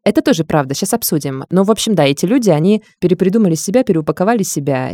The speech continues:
и ушли в I T. И щас они классные, классно зарабатывают, они счастливы, они любят свою работу, в общем, все нормально. Вот мы поговорим сегодня о том, как у них это вообще все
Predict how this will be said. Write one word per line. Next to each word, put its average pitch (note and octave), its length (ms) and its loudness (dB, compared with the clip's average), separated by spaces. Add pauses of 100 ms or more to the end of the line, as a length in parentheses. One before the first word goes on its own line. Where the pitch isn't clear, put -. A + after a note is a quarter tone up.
и G3+ 440 2
ушли F3+ 260 0
в E3 80 4
I D#3 140 4
T. D3+ 180 -8
И C#3 320 -6
щас A3 300 0
они D3 360 0 (280)
классные, G#3+ 600 0
классно F3+ 300 0
зарабатывают, E3+ 800 0
они D3+ 140 0
счастливы, C#3 680 -2
они C#3+ 300 -2
любят D#3 220 -4
свою D#3+ 180 -4
работу, E3 400 -2
в - 20 -2
общем, D3 240 -4
все F#3 160 -2
нормально. C#3+ 540 -2
Вот C#3+ 120 -8
мы F#3 120 0
поговорим F3+ 400 0
сегодня C#3 360 -8
о C#3+ 60 -10
том, F#3 180 -4
как - 220 -12
у D#3+ 60 -4
них C#3+ 160 -6
это D3+ 180 -6
вообще C#3 300 -6
все D3+ 240 -10